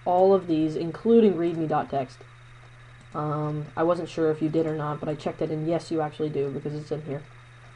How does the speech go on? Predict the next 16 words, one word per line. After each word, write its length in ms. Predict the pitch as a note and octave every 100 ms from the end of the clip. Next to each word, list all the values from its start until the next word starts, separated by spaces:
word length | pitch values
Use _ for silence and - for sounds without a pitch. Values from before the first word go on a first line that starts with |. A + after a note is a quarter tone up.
| -
already, 300 | C#3+ C#3+ D3
and 180 | D3 D3
the 40 | D3+
mod 220 | D#3 D3+
works 220 | D3+ D3+
perfectly. 420 | D3+ D3+ - D3
So 140 | C#3+ D#3
drag 320 | D#3+ E3 E3
everything 480 | F3 F#3+ G#3 G#3+ G3+
you 60 |
have, 300 | F#3+ E3 D#3+ - - - - -
drag 220 | E3 E3
it 60 | D#3+
all 440 | D#3+ D#3+ E3 F3 - - - - E3
into 240 | D#3 D#3
there. 260 | D3+ C3